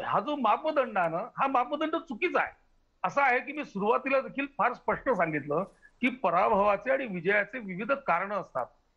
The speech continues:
त्या कारणांमध्ये आता कटमनीचा मुद्दा जो तुम्ही, अ, आज जो किरण तारे सांगतायत, तर कटमनीचा मुद्दा तिथे भारतीय जनता पार्टीने पहिल्या दिवशीपासून उचलला. तिथला भ्रष्टाचाराचे उदाहरणं भारतीय जनता पार्टीने वारंवार उचलले, सभांमध्ये मांडले,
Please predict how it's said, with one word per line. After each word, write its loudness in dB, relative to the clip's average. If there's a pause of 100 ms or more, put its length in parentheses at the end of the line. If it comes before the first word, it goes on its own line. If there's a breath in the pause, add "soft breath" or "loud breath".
(160)
त्या 4
कारणांमध्ये 0
आता 2
कटमनीचा 0
मुद्दा -2
जो -8
तुम्ही, -6 (180)
अ, 4
आज 4
जो -2
किरण -4
तारे 2
सांगतायत, 0 (440)
तर 0
कटमनीचा 2
मुद्दा 0
तिथे -2
भारतीय -2
जनता 2
पार्टीने -2
पहिल्या 0
दिवशीपासून -4
उचलला. 0 (480)
तिथला 0
भ्रष्टाचाराचे 0
उदाहरणं -4
भारतीय -4
जनता -2
पार्टीने -2
वारंवार -2
उचलले, -6 (400)
सभांमध्ये 0
मांडले, -2